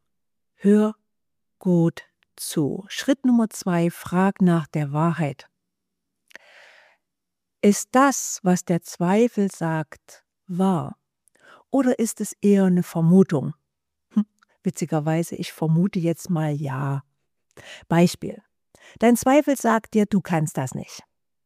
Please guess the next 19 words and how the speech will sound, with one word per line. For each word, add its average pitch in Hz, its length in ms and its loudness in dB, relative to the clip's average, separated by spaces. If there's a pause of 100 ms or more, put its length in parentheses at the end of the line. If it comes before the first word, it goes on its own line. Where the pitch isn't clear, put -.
(1400)
Und 208 120 6
jetzt - 320 0
fragst - 580 -6
du, 262 340 -4 (420)
warum 220 320 4
nicht? - 340 -6 (720)
Hab 262 220 -2
ich's - 260 -10
schon 214 160 0
mal 214 220 2
versucht? 208 600 -6 (200)
Hab 214 200 -2
ich - 140 -6
bewiesen, 208 720 2
dass 175 240 -2
ich - 200 -10
es 180 260 -4
nicht - 400 -6
kann? 143 500 -6